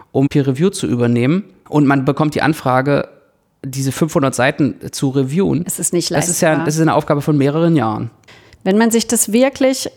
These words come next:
Speaker 2: im Detail angucken muss, und ich glaube jetzt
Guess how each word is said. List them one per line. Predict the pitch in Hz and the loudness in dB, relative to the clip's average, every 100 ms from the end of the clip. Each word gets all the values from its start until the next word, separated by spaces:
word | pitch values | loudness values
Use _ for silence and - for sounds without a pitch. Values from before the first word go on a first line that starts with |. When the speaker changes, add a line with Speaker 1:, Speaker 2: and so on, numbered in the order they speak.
| - | -4
Speaker 2:
im | 214 | -2
Detail | 208 196 - 208 214 | 0 -2 0 0 2
angucken | - 226 - 254 240 | 0 -2 -2 -2 0
muss, | 233 247 - | 0 0 -2
und | 190 | -4
ich | 185 | -6
glaube | - 185 196 196 | -2 0 2 2
jetzt | 180 180 - - | 2 0 0 -4